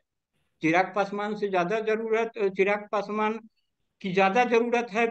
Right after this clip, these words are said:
पारस, पशुपति कुमार पारस से, ठीक है ना, क्योंकि उनकी लोकप्रियता का हिसाब किताब और छह, साढ़े छह परसेंट के करीब जो वोट उठा है, तो उसके ध्रुवीकरण की जब बात होगी तो जरूरत तो है। लेकिन चूंकि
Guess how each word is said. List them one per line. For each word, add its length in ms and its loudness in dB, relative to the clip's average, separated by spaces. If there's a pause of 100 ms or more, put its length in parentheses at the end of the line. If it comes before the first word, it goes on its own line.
पारस, 480 0
पशुपति 400 -4
कुमार 320 -2
पारस 360 2
से, 240 -8
ठीक 240 -4
है 100 0
ना, 80 -2
क्योंकि 260 -4
उनकी 260 -4
लोकप्रियता 480 -2
का 160 0
हिसाब 320 0
किताब 440 0
और 340 2 (260)
छह, 160 -2
साढ़े 1300 -2 (360)
छह 120 4
परसेंट 440 0
के 80 0
करीब 280 2
जो 160 2
वोट 300 2
उठा 240 -10
है, 140 -6
तो 140 -8
उसके 300 -2
ध्रुवीकरण 600 -2
की 180 -6
जब 220 -4
बात 260 -4
होगी 260 -20 (600)
तो 100 -2
जरूरत 500 0
तो 120 0
है। 240 0
लेकिन 280 -2
चूंकि 380 -4